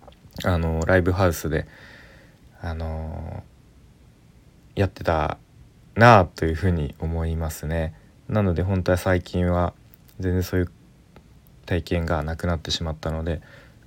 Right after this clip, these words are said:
まあね、この先何かのきっかけで、まあ、そういう、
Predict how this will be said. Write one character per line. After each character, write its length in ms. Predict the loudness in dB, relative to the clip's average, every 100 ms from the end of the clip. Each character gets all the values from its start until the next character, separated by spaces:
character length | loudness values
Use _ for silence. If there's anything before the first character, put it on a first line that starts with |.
| -20 -2
ま 80 | 2
あ 40 |
ね、 120 | 2
こ 100 | 2
の 140 | 2 2
先 520 | 0 0 2 2 0 -6 -20 -20 -20 -20 -4
何 260 | 0 0 0
か 160 | -4
の 160 | -4 -8 -14 -20 -20
き 120 | -20
っ 20 |
か 220 | -12 -8 -6
け 120 | -2
で、 200 | -2 -2 -10 -20 -20 -20 -20 -20 -20 -20 -16 -14 -16 -20 -20 -20 -20 -16
ま 60 | -10
あ、 20 |
そ 200 | -2 2
う 60 | 4
い 380 | 4 2 0
う、 60 | -2